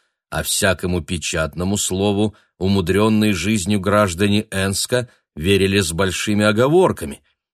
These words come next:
Но уж в том, что видели теперь их глаза, сомневаться не приходилось. Видимо, действительно что-то необычайное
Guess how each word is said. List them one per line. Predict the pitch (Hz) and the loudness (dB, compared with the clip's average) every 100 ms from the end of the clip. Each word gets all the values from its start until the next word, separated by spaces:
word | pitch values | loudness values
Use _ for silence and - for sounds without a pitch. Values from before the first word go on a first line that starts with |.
| _ _ _ | _ _ _
Но | - 101 | -2 0
уж | 98 - | 0 -4
в | - | -4
том, | 143 135 | 0 0
что | 87 - 95 | -2 -4 -4
видели | 80 120 131 90 80 | -2 -2 -2 -4 -4
теперь | - 80 120 98 - | -6 -4 -2 -2 -4
их | 104 82 | -6 -4
глаза, | 82 85 76 98 131 85 _ _ _ | -6 -4 -2 -2 -2 -6 _ _ _
сомневаться | - - 95 87 87 80 78 - 90 | -10 -4 -2 -2 -2 -4 -4 -4 -2
не | 85 | -4
приходилось. | 92 90 101 87 78 73 - - - _ _ _ _ _ _ _ _ _ _ | -4 -4 -4 -4 -10 -10 -10 -10 -12 _ _ _ _ _ _ _ _ _ _
Видимо, | 78 107 110 110 | -2 0 4 2
действительно | 101 104 104 - - 104 117 117 107 107 | 2 0 0 -2 -2 -2 0 0 0 -2
что-то | - - 110 110 | -2 -2 -2 0
необычайное | 104 107 104 104 90 - 101 110 107 101 80 71 | 0 2 2 0 -2 -4 0 2 2 0 -2 -6